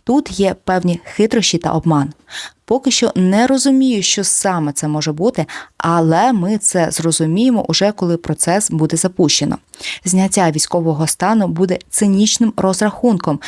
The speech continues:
який може викликати внутрішній конфлікт.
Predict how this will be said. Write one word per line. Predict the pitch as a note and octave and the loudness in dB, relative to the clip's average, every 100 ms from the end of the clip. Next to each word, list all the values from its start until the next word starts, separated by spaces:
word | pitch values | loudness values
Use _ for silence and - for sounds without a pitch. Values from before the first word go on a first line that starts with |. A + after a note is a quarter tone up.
| - - | -12 -2
який | F3+ F3 B3+ C4 | -2 2 2 4
може | E3 F3+ G#3+ - | 2 0 0 -2
викликати | E3 E3+ F#3 A#3+ A#3+ A#3 - - | -2 -2 0 0 0 -2 -4 0
внутрішній | D#3 D3+ - F3+ - | 0 0 -2 -2 -2
конфлікт. | F3+ G3 F3+ - C#3+ - | -2 -2 -2 0 0 -2